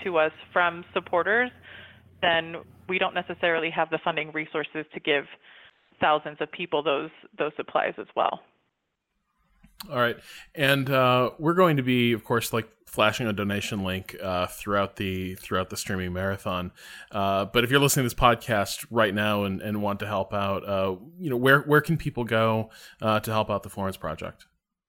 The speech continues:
Speaker 1: Sure. Um, our website is W W W dot firp dot org. It's F I R R P dot O R G. Um, and you'll have a big donate button there <laughs> that people can go and click. Um,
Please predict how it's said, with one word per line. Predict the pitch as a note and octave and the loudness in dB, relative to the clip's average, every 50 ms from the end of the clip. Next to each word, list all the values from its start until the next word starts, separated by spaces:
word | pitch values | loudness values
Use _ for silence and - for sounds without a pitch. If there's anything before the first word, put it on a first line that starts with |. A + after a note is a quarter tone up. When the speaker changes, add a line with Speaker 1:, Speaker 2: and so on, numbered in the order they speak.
| _ _ _ - - - - | _ _ _ -2 0 2 4
Speaker 1:
Sure. | D4 C#4+ C4+ A#3 F#3+ F3+ - | 4 4 4 4 4 4 2
Um, | G3+ G3 G3 G3 G3 - | 2 2 2 0 -2 0
our | - A3+ B3 | 0 0 2
website | B3 B3+ B3+ B3 - - A#3+ A#3+ A#3 | 2 0 -2 -2 -2 -2 -2 0 0
is | - G3 G3+ G3 G3 G3 F#3+ - | 0 2 2 2 0 -2 -4 -2
W | - G#3 G#3 A3+ A3 A3+ | -2 -2 -2 -2 -6 -6
W | G#3 G#3+ G3+ G3+ G#3 G3+ G3 | -4 -4 -4 -4 -4 -8 -6
W | F#3+ G3 G3 - G#3 G3+ G#3 G#3 G#3+ - - - | -4 -4 -4 -4 -6 -6 -6 -6 -6 -8 -6 0
dot | - F3+ F3 F3+ - - - - - | 2 2 2 0 -2 -10 -8 -2 2
firp | F#3+ F#3 G#3 - - - - - - | 2 2 2 0 -4 -14 -8 -2 0
dot | F3+ E3+ - - - - - _ - _ - F#3 E3+ E3+ - | 0 0 0 -2 -8 -16 -16 _ -8 _ 2 2 2 2 0
org. | - E3 E3 F3 G3 G#3 - | -2 -2 0 0 0 0 0
It's | - F3+ E3+ E3 - - _ - | 0 0 0 -2 -4 -10 _ 0
F | G3 G#3 G#3+ - - - - | 0 0 0 -2 -8 -8 -2
I | - F#3 F3 F3 F3 F#3 F#3+ - _ - | 0 2 4 4 4 2 0 -2 _ 0
R | F3+ F3 F3 F3+ - - | 2 4 4 4 2 2
R | - F3 E3 E3+ - - - - | 2 2 0 0 -4 -8 -14 -16
P | G3 F#3 G3+ A3 A3 _ | -14 -14 -12 -14 -8 _
dot | - F3 E3 E3+ - - | 0 0 2 0 -2 -2
O | F3+ F3+ E3+ | -2 -2 0
R | F3 - E3+ D#3+ D#3+ E3 | 0 2 2 2 0 0
G. | D#3+ - F3 E3 E3 E3 F3+ F#3 - - - - - - - - _ - - | -4 -6 -4 -4 -2 -2 -4 -6 -8 -12 -20 -20 -20 -20 -20 -20 _ -4 -2
Um, | F3+ E3+ E3 E3 | 0 0 2 2
and | E3 E3 E3 E3+ E3+ E3+ | 0 0 -2 -6 -4 0
you'll | F3 E3+ | 0 2
have | E3 F#3 F3 | 2 2 2
a | F3 D#3+ D#3 E3 - _ _ _ - | 2 2 0 -2 -8 _ _ _ -4
big | - F#3 F3 E3+ - | -2 -2 -2 -2 0
donate | E3+ D#3+ E3 E3+ E3+ E3+ - | 0 0 2 2 0 0 2
button | - E3 - - E3+ E3 | 2 2 2 2 0 2
there | D#3+ D#3 D#3 D3 E3 G3 - - B3+ - - | 4 6 6 6 4 4 2 -2 -4 -2 -2
<laughs> | - - - | 0 2 2
that | G#3+ F#3 E3 C#3 - F3 D#3 - | 2 2 2 2 2 0 0 2
people | - A#3+ F#3+ - F#3+ F3+ | 0 -4 -2 0 -2 -2
can | F3 - G3 E3+ F3 F3 - | 0 0 0 0 -2 -2 2
go | G3 G3+ G3+ G3 | 2 4 4 4
and | F#3 F3+ F3+ | 2 -2 -4
click. | - - G3 F#3+ F#3+ - - - - - - - - - - _ - | -4 0 2 2 2 0 -8 -18 -18 -18 -18 -18 -18 -20 -20 _ -2
Um, | - G3 F#3+ F#3+ F3+ F3+ F3+ F3+ F3+ | 0 2 4 4 4 2 0 -2 -8